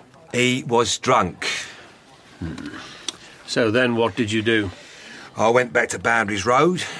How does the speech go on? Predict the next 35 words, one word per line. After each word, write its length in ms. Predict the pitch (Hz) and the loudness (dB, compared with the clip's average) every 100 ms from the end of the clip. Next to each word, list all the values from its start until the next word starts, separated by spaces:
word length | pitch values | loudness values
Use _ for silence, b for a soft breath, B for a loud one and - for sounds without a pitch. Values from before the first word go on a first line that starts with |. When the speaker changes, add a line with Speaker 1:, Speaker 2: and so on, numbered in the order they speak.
| B | B
Speaker 1:
and 140 | - | -12
examined 380 | 104 131 123 120 | -6 -2 -2 0
the 40 | 135 | 2
rooms. 460 | 170 92 - - - B B B B B B B - | 2 2 -4 -4 -6 B B B B B B B -16
The 100 | 127 | -12
furniture 680 | - 175 180 135 95 113 107 | -4 2 2 2 -2 -4 -2
and 180 | 101 | -2
rugs 340 | 110 123 92 - | 0 0 0 -6
and 80 | 80 | -4
so 380 | - 82 73 | -4 -2 -4
on 160 | 73 95 | -4 -4
were 80 | 90 | -6
disarranged 800 | 92 95 - 87 95 90 85 - | -6 -6 -4 -4 -2 -4 -8 -10
in 120 | 82 | -10
such 380 | - 107 - - | -6 -6 -6 -10
a 60 | |
way 300 | 82 85 85 | -8 -8 -6
as 160 | 90 92 | -6 -8
to 80 | 90 | -8
suggest 400 | - 98 98 - | -8 -6 -6 -6
a 100 | 80 | -6
struggle 440 | - - 117 80 71 | -6 -2 -2 -2 -10
had 100 | - | -6
taken 360 | 82 73 65 | -6 -6 -12
place. 320 | - 69 67 - B B B B | -10 -8 -8 -12 B B B B
I 300 | 95 107 123 | 0 2 4
went 240 | 147 - | 2 -2
through 240 | - 123 | -2 -2
some 300 | 104 110 98 | 0 -2 -2
folding 520 | 90 - 107 92 85 78 | -4 -2 0 0 -2 -4
doors 560 | 87 87 64 69 95 | -2 0 0 -4 -4
into 200 | 92 82 | -6 -6
the 80 | 71 | -8
adjoining 460 | 71 - 92 78 73 - | -6 -2 -2 -2 -6 -2
bedroom 640 | 101 85 - - 80 104 | -2 0 -8 -8 -8 -8